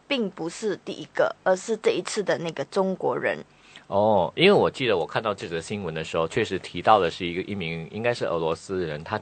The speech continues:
Speaker 2: 主动提出他自己愿意成为这个试验品。
Speaker 1: 对。
Speaker 2: 其实换头手术是没有试过的。啊，还没有，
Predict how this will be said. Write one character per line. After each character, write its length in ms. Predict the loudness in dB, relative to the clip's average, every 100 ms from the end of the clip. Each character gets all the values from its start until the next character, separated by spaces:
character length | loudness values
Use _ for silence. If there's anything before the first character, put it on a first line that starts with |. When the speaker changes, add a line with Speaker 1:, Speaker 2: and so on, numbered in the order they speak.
| -6
Speaker 2:
主 220 | -10 -10
动 220 | -2 -2 -2
提 260 | -10 -14
出 220 | -8 -6 -4
他 160 | -6
自 140 | -8 -10
己 180 | -10
愿 140 | -8 -8
意 120 | -8
成 240 | -10 -8
为 160 | -6 -4
这 180 | -4 -2
个 200 | -2 -2
试 260 | -4 -4
验 160 | -2 -2
品。 220 | -6 -12 -12 -18 0
Speaker 1:
对。 180 | 0 6
Speaker 2:
其 60 |
实 100 | 6
换 180 | 6 4
头 140 | 4 0
手 160 | -2
术 140 | -4 -4
是 140 | -4
没 120 | -4
有 100 | -4
试 260 | -6 -8 -6
过 240 | -4 -4
的。 120 | -6 -14 _ -20 _
啊， 120 | -4
还 120 | -2 2
没 120 | 2
有， 120 | 0